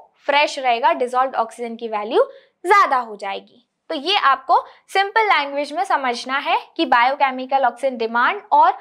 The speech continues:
डिसॉल्व्ड ऑक्सीजन में कैसा रिलेशन है। तो they are inversely proportional to each other।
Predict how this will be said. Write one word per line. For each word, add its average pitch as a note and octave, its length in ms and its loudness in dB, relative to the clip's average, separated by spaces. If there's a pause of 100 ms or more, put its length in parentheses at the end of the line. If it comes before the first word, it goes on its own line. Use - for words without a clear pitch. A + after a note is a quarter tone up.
(320)
डिसॉल्व्ड C#4 360 2
ऑक्सीजन C#4 380 -2
में F4 160 -4 (160)
कैसा F4+ 300 2
रिलेशन G#3 520 -6
है। G3 140 -20 (120)
तो A#3+ 80 -2
they C#4 160 -2
are G#4+ 280 4
inversely D#4 800 2
proportional B3+ 640 -8
to A4 100 -2 (140)
each B3+ 240 -8
other। G3 240 -12